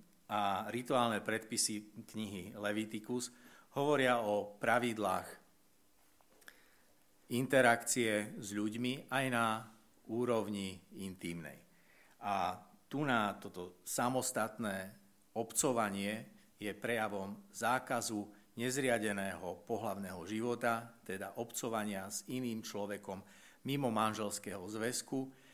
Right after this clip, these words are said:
lebo sa tam hovorí aj o obcovaní so manželkou svojho blížneho. A okrem iného je tam naozaj aj ten prejav toho, že človek, muž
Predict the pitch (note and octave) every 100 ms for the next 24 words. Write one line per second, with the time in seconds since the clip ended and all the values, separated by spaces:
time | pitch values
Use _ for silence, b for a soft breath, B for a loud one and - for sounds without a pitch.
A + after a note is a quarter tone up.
0 | B B B C3+ C3+ C3+ C3+ A#2+ G#2+ A2
1 | G#2+ G#2 G#2+ G2+ F#2+ - F#2 F2+ E2+ E2+
2 | E2+ E2+ G#2 G#2 F#2+ - F2+ - F2+ E2+
3 | E2 A#2+ C#3 C3+ C3+ A#2+ A#2+ - B B
4 | B - A#2 A2+ G#2+ G#2 - - E3+ C3
5 | A2+ A#2+ B2 A#2 A2 A2 G#2+ A2 A2 A2
6 | A2 G#2 F2+ F2 - G2+ G#2 G#2 G2 G2
7 | F2 E2+ D#2+ D#2 D#2 G2+ G2+ G2 F2 D#2
8 | F#2+ F#2+ G2 F2+ B B B _ F#2 F#2
9 | - - C3+ B2+ C#3+ D3 C#3+ - - A2+
10 | B2